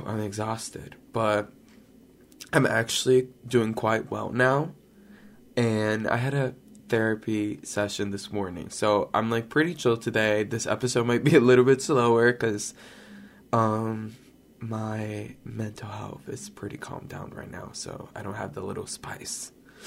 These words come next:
Um, and it's funny because one of my friends, Sophia, you guys had the pleasure to meet her a few episodes ago. And if you haven't listened to that episode, I really recommend you do. But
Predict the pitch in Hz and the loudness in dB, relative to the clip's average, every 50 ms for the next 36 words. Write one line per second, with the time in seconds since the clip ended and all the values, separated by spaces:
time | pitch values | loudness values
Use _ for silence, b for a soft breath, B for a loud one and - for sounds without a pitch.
0 | B B B B B B B B - - - 120 117 113 110 110 110 110 104 - | B B B B B B B B -14 -6 -2 0 0 2 0 0 -2 -4 -6 -10
1 | - - - - - _ _ - - _ _ _ - - - _ _ _ - - | -14 -20 -20 -20 -20 _ _ -20 -20 _ _ _ -20 -20 -20 _ _ _ -20 -20
2 | - - - - 131 131 135 127 - - 123 120 120 120 113 107 110 117 107 107 | -20 -8 -2 2 4 4 4 2 2 2 2 4 4 4 2 0 0 0 0 0
3 | 104 101 - - - 107 113 113 113 113 107 104 101 - - - - 110 101 87 | 0 0 -2 -4 -2 -2 -2 0 0 0 -2 -2 -4 -6 -2 0 2 2 2 2
4 | 73 67 73 73 - - - - - - 120 117 - - 117 104 - - - - | 0 -4 -8 -10 -12 -14 -12 -10 -4 -2 -2 -2 -2 -2 -2 -2 -2 -2 -4 -6
5 | - 101 104 101 90 95 - - 87 - - - - - - 123 87 110 113 - | -6 -4 -4 -4 -4 -6 -8 -8 -10 -10 -10 -12 -12 -10 -6 -4 -2 -2 -2 -2
6 | 104 85 - - - - 98 95 85 69 101 - 113 78 - 60 - - - - | -4 -4 -4 -4 -6 -8 -8 -8 -8 -8 -8 -8 -8 -8 -8 -10 -10 -12 -14 -12
7 | - 107 104 - - 104 - - - - 101 95 - - 104 - 90 85 92 98 | -8 -8 -6 -4 -4 -4 -4 -6 -8 -8 -8 -10 -10 -10 -10 -10 -10 -10 -12 -14
8 | B B B B B B B B - 123 123 120 117 120 - 131 120 123 120 117 | B B B B B B B B -4 -2 -2 -2 0 0 -2 0 0 0 -2 -4
9 | 113 110 120 113 - - 104 - - 101 101 - - - - - - - 92 90 | -6 -8 -8 -10 -10 -12 -12 -12 -10 -8 -6 -6 -6 -6 -8 -10 -10 -8 -6 -4
10 | 87 87 85 - - _ - - - - - - 117 110 104 113 110 104 107 104 | -4 -4 -4 -6 -8 _ -20 -20 -20 -20 -10 -6 -4 -4 -2 0 0 0 0 0
11 | 98 104 95 - - 98 95 98 95 95 110 117 95 98 98 95 95 - - 110 | 0 -2 -4 -4 -6 -6 -4 -6 -6 -6 -6 -4 -2 -2 -2 -2 -4 -4 -4 -2
12 | 104 95 98 98 | -2 -2 -2 -6